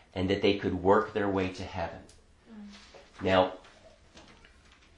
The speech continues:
there is really no writing from Pelagius that is available today. Um, people who want to defend Pelagius would say that it is only his,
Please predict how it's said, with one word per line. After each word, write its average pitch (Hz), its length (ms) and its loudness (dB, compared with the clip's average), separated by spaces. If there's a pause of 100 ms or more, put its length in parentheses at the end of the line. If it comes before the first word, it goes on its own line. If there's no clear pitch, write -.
(420)
there 107 160 4
is 101 500 2
really 113 300 4
no 95 140 6
writing 107 500 6
from 101 260 -6
Pelagius 107 840 -2 (100)
that 92 300 -4
is 82 720 -10
available 98 600 2
today. 117 600 0 (540)
Um, - 560 -10 (100)
people 117 300 -8
who 107 140 -4
want 98 220 -2
to 82 40 -6
defend - 580 2
Pelagius 101 960 0 (920)
would 101 420 2
say 101 500 0
that 92 520 -2 (320)
it 101 140 -2
is 95 220 -4
only 117 380 2
his, 95 840 -4